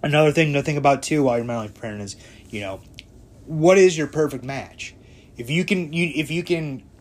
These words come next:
you know, visualize you wrestling your perfect match, uh, you know, go and think, you know, the whistle's blowing and you just start wrestling. Like, I, I, I used to describe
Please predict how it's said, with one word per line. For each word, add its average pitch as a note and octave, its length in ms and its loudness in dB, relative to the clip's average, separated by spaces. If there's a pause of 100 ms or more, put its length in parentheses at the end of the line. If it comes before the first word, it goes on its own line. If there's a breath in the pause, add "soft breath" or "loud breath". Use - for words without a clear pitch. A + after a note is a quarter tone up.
(100)
you C#3+ 120 -8
know, A#2 260 -6
visualize C#3+ 880 2 (300 loud breath)
you D3+ 240 0
wrestling D3 420 2
your B2+ 100 -6
perfect C#3 480 -6
match, G#2 440 -10 (420 loud breath)
uh, G#2+ 360 -6
you B2 120 -8
know, A2+ 160 -8
go C3 200 -4
and C3+ 100 -8
think, C3 280 -10
you B2+ 80 -8
know, A2 140 -10
the A2+ 60 -8
whistle's D3 360 2
blowing C3 580 0 (180)
and A2+ 580 -6
you D#3 200 2
just D#3 100 0
start C#3+ 200 2
wrestling. C3 600 -4 (360 loud breath)
Like, B2 400 -2 (140)
I, D3 140 0
I, C#3 140 0
I C3 580 -2 (220)
used E3 280 0
to C#3+ 60 -8
describe C3+ 540 0